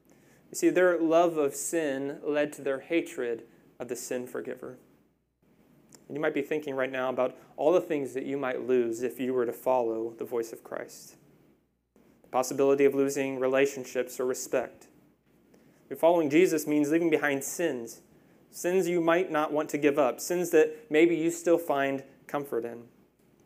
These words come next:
In the, in the analogy, the sheep lived in this large walled sheepfold, protected by a gatekeeper where they were fed and watered every day.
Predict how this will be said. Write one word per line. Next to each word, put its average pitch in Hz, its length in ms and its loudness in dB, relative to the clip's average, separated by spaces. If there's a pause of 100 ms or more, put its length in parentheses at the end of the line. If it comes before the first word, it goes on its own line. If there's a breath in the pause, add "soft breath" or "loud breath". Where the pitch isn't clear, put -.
(420 soft breath)
In 139 140 0
the, 165 280 4
in 165 80 4
the 170 100 4
analogy, 160 560 4
the 170 120 2
sheep 208 360 -4
lived 175 260 4
in 165 100 2
this 156 220 -2
large 180 420 4
walled 175 360 4
sheepfold, 147 600 -2 (280 loud breath)
protected 196 540 2
by 127 140 4
a 127 60 2
gatekeeper 175 680 2
where 156 140 4
they - 80 4
were 127 140 4
fed 175 380 4
and 139 180 2
watered 160 480 4
every 165 280 2
day. 120 320 0